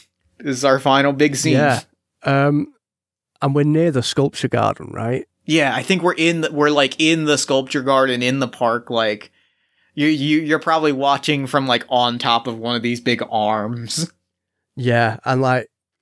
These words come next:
Speaker 2: I think we see, like, top down, like, from my point of view, like, the portal opens, they step through, and, like, the corporation, like, handlers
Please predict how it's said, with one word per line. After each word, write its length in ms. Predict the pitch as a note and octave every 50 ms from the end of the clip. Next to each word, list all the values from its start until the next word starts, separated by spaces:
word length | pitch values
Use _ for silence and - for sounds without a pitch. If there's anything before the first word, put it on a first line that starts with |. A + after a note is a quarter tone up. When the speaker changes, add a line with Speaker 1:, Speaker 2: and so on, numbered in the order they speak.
| _ _ _ - - _ _ _ _ _ _ _ _ _ _ -
Speaker 2:
I 80 | A#2+
think 200 | - - D3 C3
we 100 | D3 C#3
see, 320 | - - - E3 D#3+ D#3+ E3
like, 220 | D#3 C#3 C3 - -
top 380 | - - - C#3 - - - -
down, 340 | B2+ B2 B2 B2+ B2 B2
like, 220 | A#2+ A2+ A2+ G#2+ -
from 340 | - - B2+ A#2+ A#2 A#2 A#2
my 220 | A#2 A#2 A#2 A#2 A#2
point 300 | - - B2 A#2+ A2+ G#2+
of 100 | G#2+ -
view, 220 | - A#2 A#2 A#2 A2+
like, 120 | A2 -
the 80 | - -
portal 360 | - - B2 A#2+ A2+ G#2+ A#2
opens, 440 | A2+ A#2 A2 - - A2+ A2+ G#2+ -
they 80 | A2
step 340 | - - - B2 A#2 - -
through, 460 | - - A2+ A2+ A2 A2 A2 A2 A2 _ _ _ _ _ _ _ _ _
and, 260 | - - A#2+ A#2 A2+ A2+
like, 500 | A2+ A2 A2 A2+ A2+ A2+ - - - - _ _ _ _ _ _ _ _ _ _ _ _ _ _ _ _ _ _ -
the 120 | B2+ B2+ -
corporation, 920 | - C#3 C#3 C3+ - - B2 A#2 A#2 A#2+ A#2 - - A#2 A#2 A2+ G#2+ - _ _ _ _ _ _ _ _ _ -
like, 440 | B2 B2 A2+ G#2+ G#2 G#2 - - - _ - -
handlers 840 | - - - A#2+ B2 B2+ C3+ C3 B2+ C#3 C#3 C#3+ D3 C#3+ C3+ -